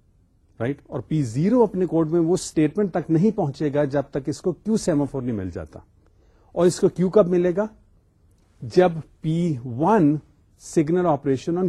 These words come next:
Q ایگزیکیوٹ کرے گا۔ تو یہ کب کرے گا؟ جب اس کو semaphore S مل جائے گا۔ So do you see the,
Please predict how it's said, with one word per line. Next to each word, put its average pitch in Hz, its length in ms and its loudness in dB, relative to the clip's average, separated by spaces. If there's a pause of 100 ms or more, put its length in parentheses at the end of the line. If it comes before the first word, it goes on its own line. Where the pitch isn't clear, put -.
(140)
Q 233 160 4
ایگزیکیوٹ 135 420 -4
کرے 95 240 -6
گا۔ - 60 -12 (960)
تو 196 120 4
یہ 214 280 4
کب 220 180 0
کرے 127 260 2
گا؟ 101 120 -6 (500)
جب 151 220 0
اس 147 140 -2
کو 202 120 -2 (100)
semaphore 135 340 -2
S 208 160 -4
مل 196 160 4
جائے 120 240 -2
گا۔ 90 80 -10 (1000)
So 135 140 -6
do 127 40 2
you 143 80 6 (100)
see 214 100 2
the, 208 160 4